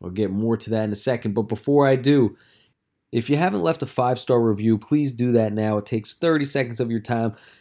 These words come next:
I'm trying to grow this podcast to reach as many men as possible, and I need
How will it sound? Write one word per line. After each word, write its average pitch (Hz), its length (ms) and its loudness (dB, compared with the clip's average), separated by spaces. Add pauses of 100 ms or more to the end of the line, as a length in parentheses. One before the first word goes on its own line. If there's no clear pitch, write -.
(160)
I'm 143 120 0
trying 156 180 6
to 139 80 4
grow 131 220 6
this 135 200 2
podcast 123 580 -2
to 117 100 -4
reach 110 240 -2
as 107 40 -2
many 120 220 4
men 113 220 2
as 107 100 -4
possible, 113 500 -4
and 104 80 0
I 98 80 0
need 104 380 -2